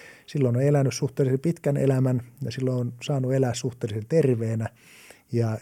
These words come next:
ja tuota, tuota, tuota, mun mielestä se on erittäin arvokas tapa mennä,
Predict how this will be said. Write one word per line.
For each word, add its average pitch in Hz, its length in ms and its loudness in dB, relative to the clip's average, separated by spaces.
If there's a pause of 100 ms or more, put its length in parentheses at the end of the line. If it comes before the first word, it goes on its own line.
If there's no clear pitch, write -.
ja 117 100 -2
tuota, 110 380 -4 (380)
tuota, 113 280 -4
tuota, 113 380 -6 (280)
mun 139 120 -2
mielestä 110 180 -6
se 139 60 -4
on 135 60 0
erittäin 123 340 -4
arvokas 101 320 -6
tapa 95 260 -12
mennä, 92 320 -12